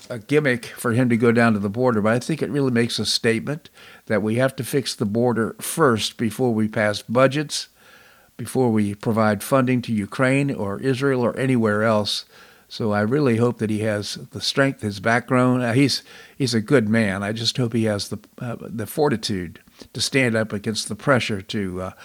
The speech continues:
fund things that we shouldn't fund until we get the border fixed. That should be t-, uh, priority number one. Surgeon General, General, uh, S-, Joseph Ladapo,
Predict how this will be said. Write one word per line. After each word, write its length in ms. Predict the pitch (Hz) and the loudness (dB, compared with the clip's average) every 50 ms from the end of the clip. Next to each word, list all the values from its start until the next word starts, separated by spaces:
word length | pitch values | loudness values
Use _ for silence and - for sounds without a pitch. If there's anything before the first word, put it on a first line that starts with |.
| - - - | -20 -20 -16
fund 380 | - - - 151 151 151 131 - | -8 0 4 4 4 4 2 2
things 300 | 139 123 113 110 98 113 | 2 2 2 2 2 0
that 120 | 113 - | -2 -2
we 140 | 98 120 107 | -2 -6 -4
shouldn't 320 | - - 151 131 113 104 | -2 -2 -2 0 -2 -4
fund 240 | 104 131 120 113 107 | -2 0 0 0 0
until 340 | 98 101 - - 202 190 156 | 0 -2 0 2 4 4 4
we 140 | 117 110 101 | 4 2 0
get 220 | 110 110 104 - | -2 -2 -2 -2
the 60 | 110 | -4
border 300 | 98 110 117 110 104 101 | 0 0 0 0 0 0
fixed. 440 | 101 - 110 90 67 - - - - - - - - - | -4 -4 -8 -8 -8 -8 -12 -16 -16 -18 -20 -20 -14 -4
That 180 | - 110 110 - | -4 -2 -2 -2
should 200 | - - 107 98 | -4 -4 -4 -4
be 160 | 104 95 90 | -4 -6 -6
t-, 180 | - - - - - | -6 -10 -14 -12 -10
uh, 160 | - 117 110 | -10 -10 -10
priority 640 | - - - 135 131 127 117 107 98 90 90 87 67 - | -6 0 2 4 6 6 6 4 0 -2 -6 -10 -10 -10
number 320 | 101 107 110 104 92 95 | -6 -6 -4 -4 -6 -6
one. 440 | 90 95 98 101 90 78 - - - _ _ _ _ _ _ _ _ _ _ _ _ _ _ _ _ _ _ _ _ _ _ _ _ _ _ _ _ _ _ _ _ _ _ - - - - - - - - - - _ _ - | -6 -6 -6 -6 -6 -8 -10 -14 -16 _ _ _ _ _ _ _ _ _ _ _ _ _ _ _ _ _ _ _ _ _ _ _ _ _ _ _ _ _ _ _ _ _ _ -20 -20 -20 -20 -20 -20 -20 -20 -20 -20 _ _ -6
Surgeon 360 | - - 208 247 247 185 160 | 0 2 4 4 4 4 2
General, 340 | 143 165 190 190 180 147 135 | 2 4 4 4 6 4 4
General, 380 | 117 - 165 147 135 131 123 - | 4 4 4 4 4 4 2 2
uh, 380 | 131 123 117 113 107 104 107 - - | 2 2 4 4 2 2 0 -2 -4
S-, 240 | - - - - - - - - 135 | -2 -2 0 0 -2 -4 -4 -4 -2
Joseph 480 | 120 - 151 170 170 151 170 160 143 - | 6 10 10 10 10 10 6 2 2 0
Ladapo, 960 | - 139 123 127 143 156 165 - 135 110 104 98 90 90 104 123 131 117 | -4 -2 2 6 8 8 8 6 6 4 4 4 2 0 0 -2 -4 -6